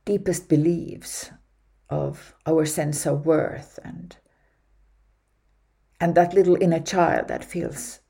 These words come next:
unsafe in this world, that might be feeling overwhelmed, totally overwhelmed, and feeling that I should be, <laughs> I should be doing so much more, and then you put a lot of more pressure on yourself.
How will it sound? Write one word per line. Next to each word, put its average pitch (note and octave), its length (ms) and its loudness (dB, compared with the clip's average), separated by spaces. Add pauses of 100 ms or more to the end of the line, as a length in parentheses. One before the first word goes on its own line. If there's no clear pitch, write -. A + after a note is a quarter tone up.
(140)
unsafe - 840 -8 (220)
in D3+ 140 0
this C#3+ 220 -4
world, - 380 -8
that - 200 -12
might D3+ 320 -8
be D3+ 220 -2 (180)
feeling B3 540 -4
overwhelmed, F3 840 2 (300)
totally G#3+ 600 -2
overwhelmed, E3 640 0 (220)
and E3+ 280 -12 (400)
feeling G3+ 380 0
that F#3 180 -2
I F#3+ 80 -2
should - 280 -8
be, G#3+ 240 -6 (240)
<laughs> - 200 -20
I B3+ 240 2
should - 240 -4
be A#3+ 80 0
doing A#3 300 4
so A3+ 160 2
much G3+ 280 -4
more, G#3 460 4
and C#3+ 200 -4
then - 180 -12
you E3+ 120 -6
put G3+ 240 0
a F3+ 60 0
lot F3+ 180 0
of F3+ 100 -2
more F3+ 180 -4
pressure B3 480 -4
on E3+ 120 -4
yourself. - 520 -8